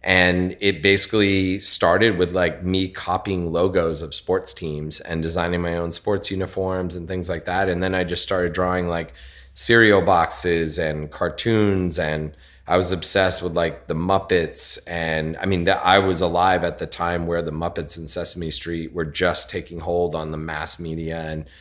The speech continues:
and Jim Henson and Garfield and Hanna-Barbera and Bugs Bunny and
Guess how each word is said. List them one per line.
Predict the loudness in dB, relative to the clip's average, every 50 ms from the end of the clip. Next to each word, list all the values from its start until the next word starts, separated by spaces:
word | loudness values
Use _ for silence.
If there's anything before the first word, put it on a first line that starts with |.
| -20 -20 -20 -20 -20 _ -6
and | -2 0 2 2 2 0
Jim | 2 2 2 4
Henson | 4 2 2 2 2 0 0 0 2 2
and | 0 0 0
Garfield | 2 4 4 4 4 2 0 2 4 4 4 4 4
and | 2 -2 -2 -2 -6 -6
Hanna-Barbera | -8 -6 -4 -2 0 0 2 2 2 2 2 2 4 6 6 6 6 4 4 2 2 2 0
and | 0 -2 -4 -6 -2
Bugs | -2 -2 -2 -2 -4
Bunny | -4 -2 0 0 0 0 -2 -2 -4
and | -4 -6 -6 -8 -10 -12